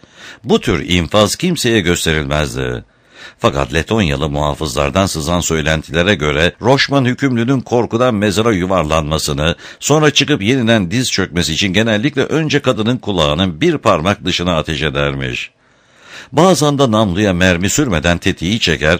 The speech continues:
kadın tam ölmek üzere olduğunu düşünürken yalnız bir klik sesi duyulurmuş. Letonyalılar vahşi kimselerdi.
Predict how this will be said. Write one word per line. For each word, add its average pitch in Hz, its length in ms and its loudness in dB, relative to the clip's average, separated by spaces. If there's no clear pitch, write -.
kadın 143 300 2
tam 156 240 0
ölmek 95 320 0
üzere 82 240 0
olduğunu 80 360 -2
düşünürken 82 500 -2
yalnız 120 640 0
bir 151 140 2
klik - 380 -2
sesi 85 260 -2
duyulurmuş. 69 800 -4
Letonyalılar 76 720 -2
vahşi 78 520 -2
kimselerdi. 65 800 -6